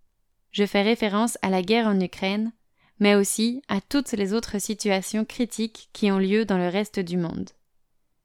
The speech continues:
J'espère qu'un jour, nous aurons le bonheur de vivre dans un monde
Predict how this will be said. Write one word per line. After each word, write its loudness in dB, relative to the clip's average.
J'espère 2
qu'un 0
jour, -6
nous 4
aurons 4
le 4
bonheur 2
de -2
vivre -2
dans -2
un 2
monde -2